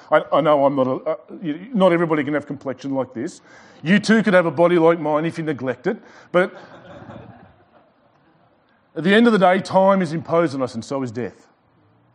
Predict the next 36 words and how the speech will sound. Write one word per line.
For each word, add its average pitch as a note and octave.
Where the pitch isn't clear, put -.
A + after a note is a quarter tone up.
And A#2+
what F#3
we F3
do, F3
God D#3+
has D3+
given D#3
us. D#3+
Uh, C#3
Jesus C#3
uses, C#3+
used D#3
a C3+
beautiful D3+
word C#3+
in C3+
a -
parable C#3+
in, A#2+
in B2
Luke. D3
It C#3
says C3+
that A#2+
he, E3
he D#3+
speaks -
about C#3
the A#2
foolish E3
one B2+
that, A2+
that A#2+
builds D3+
bigger C#3
barns. D#3+